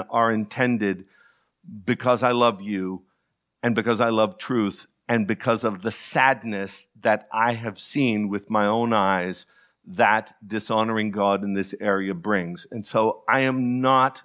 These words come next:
standing up here with you as my punching bag this morning. In love, I want you to hear this, and I want you to be happy and joyful. Let me continue.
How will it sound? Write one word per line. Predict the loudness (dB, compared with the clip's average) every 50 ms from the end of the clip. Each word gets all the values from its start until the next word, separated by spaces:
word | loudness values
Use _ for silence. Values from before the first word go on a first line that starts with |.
| _ _ _
standing | -14 -14 -4 0 2 2 2 2 0 0 0 0
up | -2 -2 -2
here | -2 0 0 0 0
with | -2 -4 -8 -8 -6 -4
you | -2 -2 0 -2
as | -2 -2
my | -4 -6 -6
punching | -6 -6 -6 -4 -4 -4 -4 -6 -6 -6 -2
bag | 0 0 2 2 0 -2 -8
this | -12 -14 -14 -12 -10
morning. | -8 -6 -6 -6 -6 -8 -10 -12 _ _ _ _ -20 -20 -20 _ _ _ _ _ _ _
In | 0 2 2 4 4
love, | 4 4 4 4 4 2 -2 -6 -10 _ _ _ _
I | -2 0
want | 2 2 0 0 0 -2
you | -4 -2
to | -2 -4 -4 -4 -6 _ _
hear | _ -6 0 2 4 4 2
this, | 2 0 -4 -4 -4 -4 -6 -10 -14 -16 _ _ _ _ _ _ _
and | -4 0 2 2
I | 2
want | 2 2 0 0 -2 -4
you | -4
to | -4 -2
be | -2 -2 -2
happy | -4 -4 0 0 0 0 -2 -8 -12 -12 -12 -14 -16 _
and | -10 -10 -10 -8
joyful. | -4 -2 0 0 0 -2 -6 -12 -14 -14 _ _ _ _ _ _ _ _ _ _ _
Let | 0 0 0 0
me | 0 -4 -6
continue. | -4 -6 -6 -4 -2 0 0 2 2 0 -2 -4 -6